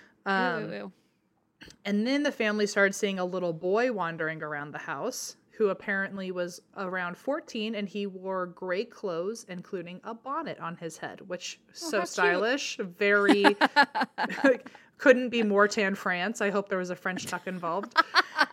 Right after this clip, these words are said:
Speaker 2: And, uh, neighbors who would even stop by after hearing what was going on, they would start getting assaulted now, and rocks were starting to hit them, and the staff was starting to beat them.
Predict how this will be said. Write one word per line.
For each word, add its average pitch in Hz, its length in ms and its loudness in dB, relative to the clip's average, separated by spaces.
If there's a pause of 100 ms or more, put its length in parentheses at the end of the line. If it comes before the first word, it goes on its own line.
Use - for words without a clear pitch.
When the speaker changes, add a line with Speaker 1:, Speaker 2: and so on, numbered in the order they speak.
(1300)
Speaker 2:
And, 220 600 2
uh, 202 560 2 (400)
neighbors 214 760 4
who 233 100 -2
would 202 140 4
even 202 260 0
stop 196 420 0
by 170 380 0
after 180 320 -4
hearing 196 400 -2
what 180 100 -4
was 180 140 -6
going 180 240 -6
on, 190 260 -4
they 202 180 0
would 349 200 -4
start 180 220 -2
getting 175 200 -6
assaulted 165 480 -8
now, 139 320 -10
and 185 200 -6
rocks 202 260 0
were 214 80 -4
starting 196 280 -6
to 185 60 -8
hit 190 320 -4
them, 208 280 0
and 175 180 -4
the 175 80 -6
staff 196 340 -4
was 208 120 -6
starting 185 300 -6
to 180 40 -6
beat 185 340 -12
them. 180 320 -6